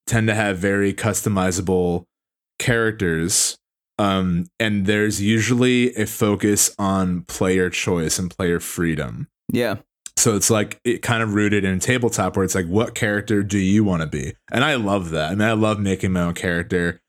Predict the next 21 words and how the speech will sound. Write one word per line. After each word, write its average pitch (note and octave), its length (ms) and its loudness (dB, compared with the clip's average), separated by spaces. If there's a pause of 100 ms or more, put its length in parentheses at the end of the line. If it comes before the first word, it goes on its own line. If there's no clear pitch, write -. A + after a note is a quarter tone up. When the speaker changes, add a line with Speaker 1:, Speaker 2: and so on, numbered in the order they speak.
(120)
Speaker 2:
Yeah. B2 280 -2
Speaker 1:
Um, F#2 460 0
you A#2+ 80 2
know, G2 100 2
some B2+ 380 2
games A#2 320 0
more A2+ 140 4
than G2+ 100 2
others. G#2+ 360 2
A G#2 200 0
game G2+ 400 0
like A#2 160 -2
a G#2+ 40 0
Bethesda B2+ 420 2
game G#2+ 280 0
lets F#2+ 260 0
you G#2 160 4
do G2 320 2
whatever F#2+ 320 2
you F#2+ 140 4
want. F2 300 2